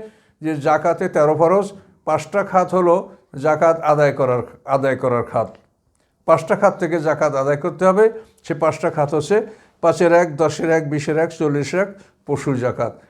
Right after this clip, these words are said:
এই পাঁচটা খাত থেকে জাকাত আদায় করতে হবে,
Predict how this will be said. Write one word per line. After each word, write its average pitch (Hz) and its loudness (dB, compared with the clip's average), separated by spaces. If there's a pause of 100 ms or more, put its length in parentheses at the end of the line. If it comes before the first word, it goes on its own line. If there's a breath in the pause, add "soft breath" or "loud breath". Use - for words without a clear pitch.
(140 soft breath)
এই 160 -2
পাঁচটা 160 0
খাত 196 2
থেকে 190 -4
জাকাত 165 0
আদায় 143 -2
করতে 180 -4
হবে, 208 2